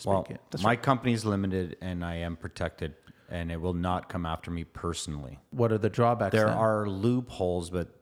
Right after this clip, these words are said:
Speaker 1: that will cost you a little bit more with lawyers, but you can get out of them. I still paid the same as a corporation. When I got it, like, tw-, fifteen, twenty years, twenty years ago, when I pa-, I think I paid fifteen hundred dollars for my lawyer to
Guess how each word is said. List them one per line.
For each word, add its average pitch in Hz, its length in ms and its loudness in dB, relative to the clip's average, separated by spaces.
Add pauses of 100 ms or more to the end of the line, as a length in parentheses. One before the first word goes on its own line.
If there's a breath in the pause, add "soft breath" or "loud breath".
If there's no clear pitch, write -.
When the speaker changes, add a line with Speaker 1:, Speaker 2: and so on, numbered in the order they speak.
Speaker 1:
that 101 360 0
will 95 140 -2
cost 90 440 -2
you 92 60 -4
a - 20 -8
little 85 120 -4
bit 78 200 -6
more 82 460 -4
with 85 240 -8
lawyers, 95 460 2
but - 200 -6
you 92 80 -4
can 85 80 -6
get 80 240 -6
out 80 160 -4
of 82 120 -6
them. 76 200 -6 (320 loud breath)
I 131 100 6
still 190 280 4
paid 151 260 2
the 120 80 0
same 120 280 2
as 98 100 -2
a 95 40 -4
corporation. 95 720 0
When 98 140 2
I 110 200 4
got 107 200 4
it, 104 240 -2
like, 87 180 -6 (120)
tw-, - 80 -18 (480)
fifteen, 101 380 -4
twenty 95 320 0
years, 92 240 -2
twenty 135 260 2
years 107 240 0
ago, 87 480 -2
when 90 140 -4
I 87 80 -2
pa-, - 240 -8
I 110 60 0
think 131 120 2
I 113 60 2
paid 101 200 -2
fifteen 110 600 -2
hundred 90 320 -2
dollars 87 320 0
for - 120 -10
my 82 140 -2
lawyer 82 400 -4
to - 140 -12